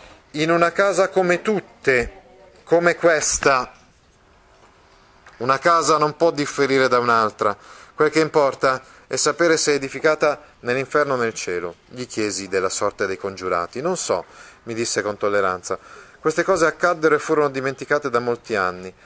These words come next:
Forse ricondannarono gli uomini, ma non Dio." Detto ciò si alzò. Sentii che le sue parole mi congedavano e che io ero cessato per lui da quel momento. Attenzione, qua riprende a raccontare Christopher Dewey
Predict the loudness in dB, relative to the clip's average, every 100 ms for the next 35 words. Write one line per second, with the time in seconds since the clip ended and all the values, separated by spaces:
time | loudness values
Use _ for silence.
0 | -20 _ -2 0 0 0 -2 -2 -2 0
1 | 0 2 0 0 2 2 0 -6 -6 -4
2 | -2 -4 -6 -12 -12 -12 -14 _ _ _
3 | _ -6 -4 -2 -2 -2 -2 -2 -4 -8
4 | -12 -16 -20 -20 -14 -6 -4 -4 -6 -8
5 | -4 -4 -4 -2 0 2 0 -4 -6 -6
6 | -2 0 0 -2 -6 -10 -16 -20 _ -8
7 | -4 -2 2 2 2 0 -2 -2 0 2
8 | 0 -2 -8 -8 -8 -8 -10 -8 -8 -8
9 | -12 -14 -20 -20 -20 _ -20 -20 -20 -20
10 | -20 -14 -8 -6 -6 0 0 0 -2 0
11 | 0 -2 -6 -12 -2 2 2 0 0 0
12 | 0 0 -2 -4 -2 -4 -4 -8 -10 -10